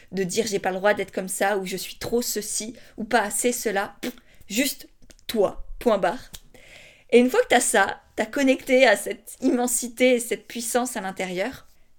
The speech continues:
j'ai huit conseils hyper concrets à te partager. Le premier conseil, c'est de transformer la comparaison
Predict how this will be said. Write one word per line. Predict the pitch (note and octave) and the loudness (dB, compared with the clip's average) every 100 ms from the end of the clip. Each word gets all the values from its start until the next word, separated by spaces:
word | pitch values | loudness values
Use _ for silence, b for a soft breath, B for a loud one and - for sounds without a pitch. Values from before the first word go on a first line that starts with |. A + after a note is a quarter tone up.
| - | -10
j'ai | G3 A#3 B3+ - | 2 4 4 2
huit | A3 C4 B4 | 0 0 0
conseils | - D#4 C4+ - D4+ A3+ B3 - | -6 -6 -4 0 2 0 -2 -6
hyper | D4+ - D#4+ - | -4 0 -2 -2
concrets | C#4+ B3+ - G#3+ A3+ - _ _ - | -6 -6 -2 -2 -2 -6 _ _ 0
à | B3 | 0
te | B3 | 0
partager. | G#3+ A#3+ B3+ - - _ _ _ _ _ | -4 -6 -8 -12 -18 _ _ _ _ _
Le | G#3 | -4
premier | G#3+ C#4 D4 | -2 -2 -2
conseil, | C#4 B3+ - B3 C#4 D4 C#4 | -4 -6 2 4 2 -2 -8
c'est | B3 - B3+ C4 - | -6 2 4 4 2
de | F#3+ | -8
transformer | G3+ - B3+ - B3+ A#3 A3+ A#3+ A#3+ | -8 -6 -4 -2 -2 0 2 0 0
la | G3+ F#3 | -4 -4
comparaison | - B3+ B3 A3+ G#3 A3 A#3+ | -4 -2 0 0 -2 -4 -6